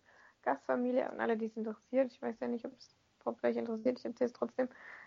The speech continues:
Ähm, mein Kind, auf das ich aufpasse, ist extrem pflegeleicht. <laughs> Es ist sehr, sehr einfach zu hin-, zu handeln. Und ja, ich bin bis jetzt sehr, sehr glücklich, auch wenn's nur eine Woche ist.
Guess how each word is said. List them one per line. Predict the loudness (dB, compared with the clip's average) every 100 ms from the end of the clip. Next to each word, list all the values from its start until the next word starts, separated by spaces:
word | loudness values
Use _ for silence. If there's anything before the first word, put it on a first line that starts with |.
| 0
Ähm, | 4 6 6 4 2 2 2
mein | 2 2 0
Kind, | 2 4
auf | 4
das | 0 -2
ich | 0 0
aufpasse, | 0 0 0 0
ist | -2
extrem | -4 -4 -2 -2
pflegeleicht. | 0 0 4 6 6 4 0 _ -20 _
<laughs> | 0 0 -4 -6 -12 -14 -12 -16 _ _
Es | -10
ist | 0
sehr, | 6 6 8
sehr | 6
einfach | 6 4 -2 0
zu | 0
hin-, | 0 -2 -8 _ _
zu | -4
handeln. | 0 0 0 0 -2 -6 _ -20 _ _ _
Und | 2 2 2 -2 -4
ja, | 0 2 2 -4
ich | -14
bin | -4 0
bis | 0 2
jetzt | 0 2
sehr, | 4
sehr | 4
glücklich, | 2 0 0 -2 -2
auch | -4 -4
wenn's | -6 -4
nur | -4 0
eine | 0 2
Woche | 2 2
ist. | -2